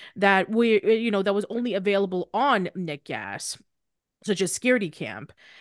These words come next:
And then there was also an in-, uh, a mixture of sports programs, like they had reruns of Rocket Power,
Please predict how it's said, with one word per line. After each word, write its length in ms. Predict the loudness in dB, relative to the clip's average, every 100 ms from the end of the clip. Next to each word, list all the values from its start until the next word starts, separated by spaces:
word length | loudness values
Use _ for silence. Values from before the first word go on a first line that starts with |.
| -2
And 160 | 2
then 120 | 4 4
there 80 |
was 140 | 6 6
also 520 | 2 0 0 2 2
an 160 | 0 -2
in-, 220 | -2 -4 -4 0
uh, 240 | 2 4
a 60 | 2
mixture 400 | 0 -2 -2 -2
of 200 | -2 -4
sports 420 | -4 0 2 0
programs, 500 | 0 0 2 -2 -2
like 120 | -2
they 60 | -2
had 180 | -2 0
reruns 440 | 0 2 0 0
of 140 | 0
Rocket 380 | 2 2 2 -2
Power, 680 | -2 2 2 2 2 2 0